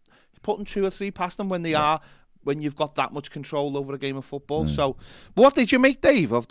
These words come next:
Speaker 1: of, the, of the second goal? 'Cause again, you will have been watching it on, on T V. You know, what, what did you make of, like, the linesman's flag going up? Because obviously, where I am the ground, I,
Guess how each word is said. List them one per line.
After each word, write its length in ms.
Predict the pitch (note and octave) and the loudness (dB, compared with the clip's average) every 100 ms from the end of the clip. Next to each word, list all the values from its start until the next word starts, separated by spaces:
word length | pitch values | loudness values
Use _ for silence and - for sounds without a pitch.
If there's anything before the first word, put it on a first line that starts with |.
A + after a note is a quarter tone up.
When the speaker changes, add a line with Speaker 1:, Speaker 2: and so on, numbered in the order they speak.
| - | 2
Speaker 1:
of, 200 | D3 - | 4 4
the, 180 | G3 C#3+ | 2 4
of 180 | D3 | 2
the 100 | D#3 | 2
second 320 | D3 D#3 D#3+ D3 | 0 0 0 2
goal? 180 | C#3+ D3+ | 4 4
'Cause 200 | E3 D3+ | -2 -4
again, 300 | D#3 E3+ F#3+ | 0 2 2
you 100 | G3 | 0
will 80 | F3+ | 0
have 100 | D#3+ | 0
been 200 | D3+ B2+ | -2 -2
watching 320 | B2+ - C3 | -4 -4 -6
it 120 | A2 - - _ | -6 -10 -20 _
on, 220 | A#2 A#2+ - | -2 -2 0
on 160 | B2 A#2 | -2 -2
T 280 | C3 A#2 | -2 -2
V. 380 | G#2 A2+ D3+ C3+ - - _ - - | 0 2 2 0 -6 -20 _ -20 -8
You 140 | E3 | -4
know, 220 | D3 A#2+ - _ - | -2 -4 -8 _ -16
what, 280 | F3 G#3+ | -8 -8
what 140 | F#3+ G#3 | -8 -10
did 140 | G#3 | -8
you 60 | G#3 | -4
make 200 | F#3 F3+ | -4 -2
of, 100 | F#3+ - | -4 -4
like, 180 | - D3+ | -8 -6
the 80 | D3+ | -4
linesman's 420 | C#3+ C#3+ C#3+ C3+ | -2 -2 -4 -10
flag 280 | - A#2+ B2 | -4 -6 -4
going 240 | E3+ F#3+ | -4 -4
up? 100 | A3+ - - - | -6 -8 -14 -8
Because 240 | D#3+ F3 | -2 2
obviously, 240 | G3 G3 G3+ | 2 2 2
where 180 | G3 | 6
I 100 | C#3 D#3 | 6 4
am 120 | G3 | 0
the 60 | G3 | 0
ground, 360 | G3+ F#3 B2+ | 2 2 4
I, 220 | C3 D3 | 2 2